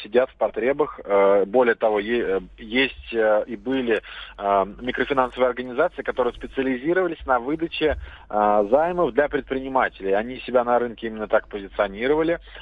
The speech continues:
Они, э, выдавали только, ну, при представлении документов на И П, но оформлялось все как с физическим лицом.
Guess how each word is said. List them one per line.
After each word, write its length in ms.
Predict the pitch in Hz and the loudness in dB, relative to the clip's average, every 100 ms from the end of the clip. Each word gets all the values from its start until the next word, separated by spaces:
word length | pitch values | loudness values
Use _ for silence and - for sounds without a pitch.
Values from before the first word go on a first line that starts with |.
| - - | -20 -4
Они, 420 | 117 123 139 135 110 - - | 0 0 -2 -4 -6 -10 -4
э, 240 | 110 110 | 0 2
выдавали 540 | 110 131 139 135 117 107 | 2 2 2 2 2 2
только, 320 | 117 107 127 | 0 -2 -6
ну, 80 | 131 | -6
при 140 | 123 | -6
представлении 640 | 120 110 - 120 120 107 | -4 -8 -6 -2 0 -2
документов 540 | 104 104 123 117 98 - | -4 -4 -2 -4 -4 -4
на 120 | 117 | -4
И 20 | |
П, 280 | - 185 196 - - | 0 0 0 -8 -10
но 180 | 175 196 | -2 -2
оформлялось 540 | - 147 156 180 160 - | 0 0 2 4 2 0
все 160 | 160 | 0
как 160 | 143 - | 0 -4
с 120 | - | -10
физическим 520 | 123 135 135 - 117 | -12 -10 -12 -8 -2
лицом. 420 | 113 113 101 87 | -2 2 2 0